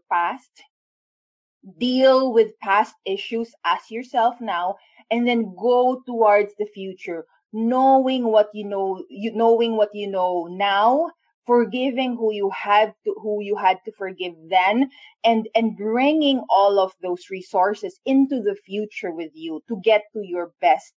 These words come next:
self. And that's part of what I help people with, um, as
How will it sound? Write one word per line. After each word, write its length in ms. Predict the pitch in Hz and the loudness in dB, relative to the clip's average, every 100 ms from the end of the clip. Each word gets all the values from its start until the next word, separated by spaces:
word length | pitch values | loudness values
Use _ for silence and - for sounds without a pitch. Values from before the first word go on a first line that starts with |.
| _ | _
self. 400 | 170 143 143 143 _ - | 0 2 0 -4 _ -2
And 360 | 214 220 196 - _ _ _ _ _ | 0 0 -6 -12 _ _ _ _ _
that's 240 | 277 277 | -2 0
part 320 | - 240 240 226 | 2 2 4 0
of 160 | 240 | 0
what 160 | 226 220 | 0 0
I 160 | 175 180 | -2 0
help 260 | 185 170 170 - | 0 0 -2 -16
people 380 | 196 185 180 175 | -18 -12 -10 -8
with, 280 | 165 151 143 - | -6 -6 -6 0
um, 280 | 170 160 165 - - - - | 2 2 0 -16 -20 -8 0
as 240 | 185 | 0